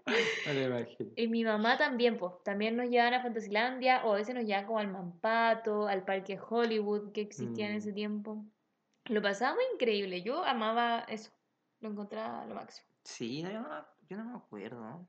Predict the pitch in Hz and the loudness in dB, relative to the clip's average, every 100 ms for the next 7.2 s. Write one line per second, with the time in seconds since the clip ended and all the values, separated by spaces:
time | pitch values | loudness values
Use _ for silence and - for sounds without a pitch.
0 | - 240 359 - - 196 220 208 208 190 | -10 -8 -8 -12 -12 -10 -8 -8 -8 -10
1 | 196 214 156 - 147 170 _ _ _ _ | -10 -8 -10 -12 -12 -14 _ _ _ _
2 | _ _ _ _ _ _ 151 156 151 147 | _ _ _ _ _ _ -4 -2 -2 -2
3 | 139 139 127 135 135 135 139 143 - 127 | -4 -8 -8 -6 -4 -2 -2 -2 -6 -6
4 | 127 117 120 123 120 117 123 120 120 117 | -4 -2 -2 -4 -4 -6 -6 -8 -8 -10
5 | 110 110 110 - 110 107 107 104 _ _ | -10 -14 -16 -12 -10 -10 -12 -14 _ _
6 | _ 208 208 202 208 254 208 190 185 180 | _ -2 0 0 4 8 10 8 6 4
7 | 180 | 2